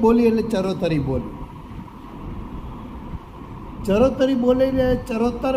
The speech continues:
પ્રદેશમાં બોલાતી, ખાસ કરીને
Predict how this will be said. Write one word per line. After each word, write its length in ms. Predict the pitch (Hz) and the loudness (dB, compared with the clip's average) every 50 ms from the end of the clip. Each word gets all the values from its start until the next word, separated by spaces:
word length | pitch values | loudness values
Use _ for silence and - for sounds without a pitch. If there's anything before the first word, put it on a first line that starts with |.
| 247 - | -2 -2
પ્રદેશમાં 880 | - 220 208 190 202 226 254 269 - - 220 247 262 254 269 269 247 208 | -4 -6 -2 2 4 4 4 4 2 2 2 2 2 2 0 0 0 0
બોલાતી, 640 | 185 185 196 208 220 240 233 233 233 240 208 170 139 - - - - - - - | 4 6 6 8 8 8 6 6 4 0 -2 -2 -4 -6 -8 -12 -12 -12 -12 -8
ખાસ 260 | - - 165 196 - - | -4 -2 -2 -2 -2 -4
કરીને 360 | - 214 214 214 220 220 220 | -4 -4 -2 -2 0 0 -2